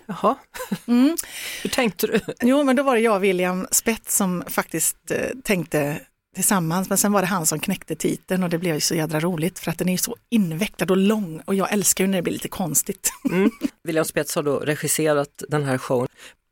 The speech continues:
Speaker 1: Eh, otroligt fina recensioner, hörru.
Speaker 2: Mm.
Speaker 1: Fyra plus till exempel i Aftonbladet.
Speaker 2: Ja.
Speaker 1: Fullfjädrad artist.
Speaker 2: Ja.
Speaker 1: Vem visste det här? Och så kommer pandemin och
Speaker 2: Ja.
Speaker 1: Maximteatern bara, "Nej, vi kan inte ha folk här nu", utan... Men nu i alla fall.
Speaker 2: Nu ska vi ut och möta, eh, människorna då runt om i,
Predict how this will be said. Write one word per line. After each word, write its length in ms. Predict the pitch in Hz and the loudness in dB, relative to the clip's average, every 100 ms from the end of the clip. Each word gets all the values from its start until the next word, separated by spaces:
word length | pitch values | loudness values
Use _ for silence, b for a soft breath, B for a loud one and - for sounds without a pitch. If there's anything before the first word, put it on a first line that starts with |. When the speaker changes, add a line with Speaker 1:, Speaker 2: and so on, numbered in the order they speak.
| - | -6
Speaker 1:
Eh, 140 | 156 | 0
otroligt 480 | 220 - 214 311 - | 0 2 2 2 -2
fina 240 | 202 147 | -2 0
recensioner, 480 | 131 131 123 113 117 | -2 -2 -6 -8 -6
hörru. 160 | 117 233 | 2 4
Speaker 2:
Mm. 180 | 208 277 | 6 4
Speaker 1:
Fyra 300 | 226 175 202 | 2 2 0
plus 360 | - 226 - | 0 0 0
till 100 | - | -4
exempel 360 | 208 180 151 170 | -2 -2 0 0
i 20 | |
Aftonbladet. 640 | 180 - 139 151 240 214 | 0 -2 -2 0 0 2
Speaker 2:
Ja. 180 | 208 220 | 4 4
Speaker 1:
Fullfjädrad 540 | 233 220 180 180 196 190 | 4 2 0 2 0 0
artist. 520 | 196 180 311 - - | -4 -2 -2 -2 -4
Speaker 2:
Ja. 120 | 180 175 - | -4 -4 0
Speaker 1:
Vem 200 | 220 214 | 2 2
visste 260 | 214 - 185 | 0 -2 -2
det 60 | |
här? 300 | 165 156 277 | 0 2 2
Och 80 | - | 2
så 120 | 180 208 - | 4 4 4
kommer 180 | 202 185 | 2 2
pandemin 640 | 185 185 180 135 175 185 - | 2 2 0 0 -2 -4 -8
och 140 | 180 180 | -2 0
Speaker 2:
Ja. 160 | 185 - | 2 2
Speaker 1:
Maximteatern 680 | 185 - 180 - 156 - 147 | 0 0 0 0 -2 -2 -2
bara, 100 | 143 | 0
"Nej, 180 | 185 | 0
vi 80 | 202 | -2
kan 140 | - 220 | -6 -8
inte 120 | - | -8
ha 80 | 202 | -8
folk 320 | - 180 - | -6 -8 -6
här 60 | 147 | -4
nu", 100 | 131 | -4
utan... 320 | 135 139 139 - _ _ _ - B | -4 -8 -10 -12 _ _ _ -18 B
Men 120 | 240 262 | 2 4
nu 100 | 285 | 4
i 40 | |
alla 120 | 254 | 2
fall. 220 | 240 110 | 0 2
Speaker 2:
Nu 140 | 247 311 | 4 4
ska 180 | - 285 | 2 2
vi 120 | 254 - | 0 0
ut 360 | 208 285 311 | 2 2 2
och 80 | 220 | 2
möta, 680 | 240 220 156 _ 202 196 190 | 2 2 -2 _ 2 2 2
eh, 60 | - - - - - | -2 -6 -8 -8 0
människorna 560 | 220 208 185 214 254 | 0 2 0 2 2
då 160 | 240 165 | 4 2
runt 400 | 180 202 175 - | 2 0 0 -2
om 280 | 190 226 214 | 2 2 2
i, 440 | 196 190 185 180 | 2 0 0 -2